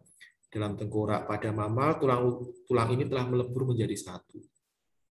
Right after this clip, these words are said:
Mana sebenarnya persis ini tidak jelas, akan tetapi kemampuan indera pembau diperbesar melalui lubang hidung bergerak dengan lebih luas. Jadi ada kaitannya dengan indera pembau.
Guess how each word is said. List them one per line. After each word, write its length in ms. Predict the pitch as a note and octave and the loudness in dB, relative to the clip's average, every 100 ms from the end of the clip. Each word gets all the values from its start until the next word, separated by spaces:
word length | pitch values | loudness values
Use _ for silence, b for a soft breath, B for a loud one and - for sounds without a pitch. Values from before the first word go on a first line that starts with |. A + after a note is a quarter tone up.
| _ A#2 | _ 0
Mana 220 | A#2 A#2+ | 2 2
sebenarnya 320 | - A#2 B2 | 0 2 2
persis 240 | B2 - C#3+ | 2 0 -2
ini 100 | D#3+ | 0
tidak 220 | B2 A2+ | 0 0
jelas, 400 | G#2 G#2+ C#3 - | -2 0 0 0
akan 320 | A#2 A2+ A2+ | -4 -2 0
tetapi 240 | A2+ B2+ | 0 -2
kemampuan 480 | - B2+ A2+ A#2+ A#2 | -2 -4 -2 -2 -2
indera 320 | A#2+ A2+ G#2+ | -2 -4 -4
pembau 420 | G#2 G#2+ G#2 G2+ B2+ | -6 -6 -4 -2 -2
diperbesar 500 | - - G#2 - A2 | -4 -10 -8 -8 -6
melalui 320 | A#2+ A2+ A2 | -4 -2 -2
lubang 220 | G#2+ G#2 G2+ | -4 -8 -16
hidung 240 | G#2 A2 | -14 -12
bergerak 400 | A#2 - G#2+ A2 | -12 -14 -16 -16
dengan 240 | G#2+ G#2 | -16 -18
lebih 240 | G2+ - G#2 | -18 -18 -16
luas. 240 | F#2 F#2 | -14 -14
Jadi 380 | - G2+ A2+ A2+ A2+ B B - | -14 -4 -2 -2 -8 B B -10
ada 160 | A2+ A2+ | -4 0
kaitannya 500 | A2+ A2+ A2 A2+ B2+ | 2 4 4 4 2
dengan 240 | B2+ B2 C3 - | 2 2 2 0
indera 320 | D3 A#2+ A2 G2+ | 0 2 2 0
pembau. 400 | A2 G2+ F#2+ | 0 0 -2